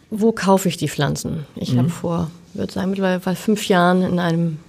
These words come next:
Speaker 1: Baumarkt oder Supermarkt nicht widerstehen können, zwei schöne, wie ich damals fand, schöne Rosen gekauft, sie ins Haus gepflanzt. Hör mir seitdem von meiner Familie an, ist ja kein Wunder, dass die nichts werden, <laughs> weil du sie da gekauft hast und
Speaker 2: Ja.
Speaker 1: nicht in einem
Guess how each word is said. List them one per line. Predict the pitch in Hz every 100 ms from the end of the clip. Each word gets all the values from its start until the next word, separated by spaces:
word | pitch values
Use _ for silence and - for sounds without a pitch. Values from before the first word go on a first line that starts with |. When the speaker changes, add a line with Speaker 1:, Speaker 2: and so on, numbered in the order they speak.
| - - - _
Speaker 1:
Baumarkt | 156 185 185 180 160
oder | 160
Supermarkt | 196 202 170 170 180
nicht | 165
widerstehen | 165 156 226 214
können, | 208 190 185
zwei | - 160
schöne, | 180 - 175 160 151
wie |
ich | 143
damals | 160 165 160
fand, | - 156 156
schöne | 180 165
Rosen | 156 185 185
gekauft, | 175 175 165 -
sie | - 175
ins | 160 -
Haus | 165 170
gepflanzt. | 175 - 151 156 - - - -
Hör | - 208
mir | 190
seitdem | 170 170 214 208 170 185
von | 175 165
meiner | 160
Familie | 156 160 165 165
an, | 160 156
ist | 147
ja | -
kein | - 151
Wunder, | 185 226
dass | 196 185
die | 180
nichts | 160 - 156
werden, | 147 151 151 - - - - - 170 -
<laughs> | 160 330 123 113 302 -
weil | 175
du | 208
sie | 220
da | 208 175 190
gekauft | 175 160 156 151 170
hast | 123
und | 117
Speaker 2:
Ja. | 110
Speaker 1:
nicht | 202 113
in | 214
einem | 202 185 175